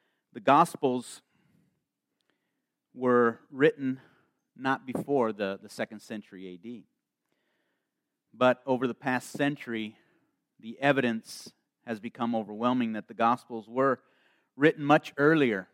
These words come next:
And so we can trust them that much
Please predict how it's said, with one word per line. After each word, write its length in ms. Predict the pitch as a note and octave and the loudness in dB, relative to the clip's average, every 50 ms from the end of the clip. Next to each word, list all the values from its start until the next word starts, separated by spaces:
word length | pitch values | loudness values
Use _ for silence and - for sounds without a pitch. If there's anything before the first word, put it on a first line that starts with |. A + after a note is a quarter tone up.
| _ _ _ _ _ _ _ _ _ _ _ _ _ _ _ _ _ _ _ _ _ _ _ _ _ _ _ _ _ _ _ _ _ | _ _ _ _ _ _ _ _ _ _ _ _ _ _ _ _ _ _ _ _ _ _ _ _ _ _ _ _ _ _ _ _ _
And 140 | - A2+ G2+ | -20 -20 -12
so 160 | - - A#2 | -8 -6 -6
we 160 | G#2+ G#2+ A2+ | -6 -6 -10
can 180 | G2+ - G2+ F2+ | -12 -14 -16 -20
trust 420 | - _ - B2 A#2 - - - | -10 _ -2 -2 -2 -2 -6 -12
them 260 | - G#2 G2 F#2+ F2+ _ _ _ _ _ _ _ _ _ _ _ _ _ _ _ _ _ _ _ | -12 -12 -12 -12 -14 _ _ _ _ _ _ _ _ _ _ _ _ _ _ _ _ _ _ _
that 220 | A2+ G#2+ G#2 - | -12 -12 -10 -10
much 400 | G#2+ G2+ G2 - - - - _ | -12 -16 -16 -18 -20 -20 -20 _